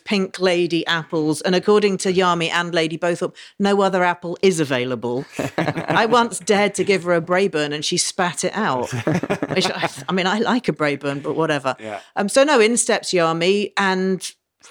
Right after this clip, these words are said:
Speaker 1: yeah, we sort of went from there. It, it wasn't easy, though. It really wasn't. You know, Lingfield was good, but we had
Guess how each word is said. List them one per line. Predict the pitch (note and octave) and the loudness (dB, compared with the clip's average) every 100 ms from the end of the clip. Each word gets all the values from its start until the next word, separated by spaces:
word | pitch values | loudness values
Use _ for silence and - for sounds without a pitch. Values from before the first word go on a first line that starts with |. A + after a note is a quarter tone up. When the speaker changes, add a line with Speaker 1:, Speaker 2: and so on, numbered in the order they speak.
| - - | -20 -8
Speaker 1:
yeah, | B3 C4 | 0 2
we | E3 F#3 | 4 2
sort | F#3+ G3+ | 2 -4
of | F#3+ | 2
went | G#3+ G3+ | 0 0
from | - A3+ | 0 2
there. | C#4+ - - - _ _ - | 2 0 -16 -20 _ _ -8
It, | B3 - - | -6 -4 -2
it | A#3+ | 2
wasn't | A3+ D4+ D#4+ - | 4 2 0 2
easy, | C#4+ C4 A3 | 4 4 2
though. | F3+ D3+ B2 B2+ - - | 0 0 0 -4 -8 -2
It | G#3+ | 2
really | G#3+ C#4 B3+ A3+ | 4 4 4 4
wasn't. | B3+ G3+ F#3 F3+ | 2 2 -4 -4
You | G3+ | -2
know, | |
Lingfield | F3 A3 A#3+ - A#3 | 2 2 2 2 2
was | A3 G#3+ | 2 0
good, | C#4+ B3+ - | 2 2 2
but | G3+ | -4
we | G#3 G#3+ | 0 0
had | G#3 G#3 G3 - | 2 0 0 -6